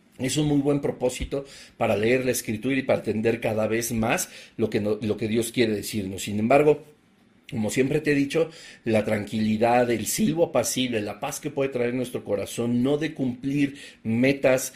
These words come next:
establecidas numéricas en cuanto a número de capítulos o número de libros, sino el entendimiento incluso de un solo versículo, que como hemos visto en series anteriores, nos puede llevar uno, dos, tres o cuatro mensajes,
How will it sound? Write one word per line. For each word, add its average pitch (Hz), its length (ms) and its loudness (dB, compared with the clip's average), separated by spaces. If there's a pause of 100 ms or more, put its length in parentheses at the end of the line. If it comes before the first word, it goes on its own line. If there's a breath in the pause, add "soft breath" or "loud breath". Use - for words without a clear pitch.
(200 loud breath)
establecidas 117 800 0
numéricas 113 720 2
en 104 80 -4
cuanto 101 260 -6
a 101 40 -4
número 123 280 2
de 113 80 0
capítulos 117 560 -4
o 117 60 -2
número 123 320 2
de 107 100 0
libros, 113 500 0
sino 113 380 -2
el 110 160 0
entendimiento 113 840 0
incluso 170 440 -2
de 143 60 2
un 143 100 0
solo 143 260 0
versículo, 117 640 -4 (320 loud breath)
que 117 140 -4
como 117 240 0
hemos 139 180 2
visto 131 240 -2
en 123 80 0
series 127 320 2
anteriores, 117 640 0 (240 loud breath)
nos 147 240 -2
puede 151 240 6
llevar 131 320 4
uno, 143 340 6
dos, 135 320 4
tres 135 240 2
o 123 140 -8
cuatro 131 320 2
mensajes, 123 600 -2